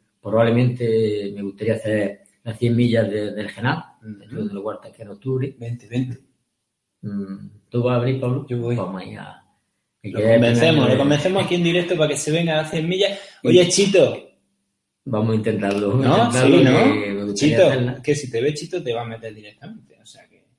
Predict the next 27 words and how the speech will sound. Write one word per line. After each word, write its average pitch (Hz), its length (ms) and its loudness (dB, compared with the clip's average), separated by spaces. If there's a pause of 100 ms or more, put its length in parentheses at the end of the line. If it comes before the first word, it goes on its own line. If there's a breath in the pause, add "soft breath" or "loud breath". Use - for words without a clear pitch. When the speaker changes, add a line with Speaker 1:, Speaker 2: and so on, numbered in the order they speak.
(200)
Speaker 2:
va 123 60 -12
a - 40 -10
Speaker 1:
Vale. 123 120 0
Speaker 2:
decir, 120 320 -2
"Que 120 100 -6
venga, 147 280 -2
que 127 60 -8
venga 170 240 -6
Juan, - 260 -16
que 131 80 -12
venga 156 300 -4
Juan, - 200 -20
que 143 100 -8
no 185 140 -4
se 175 100 -2
nos 151 140 -2
escape 135 280 -10
Juan". - 180 -18 (180)
Speaker 1:
Yo 120 180 2
quiero, 117 240 4
quiero, 104 380 0
quiero 110 140 -2
hacerla, 101 320 -6
porque 95 260 -12
la 98 100 -4
verdad 117 180 2
que, 123 400 0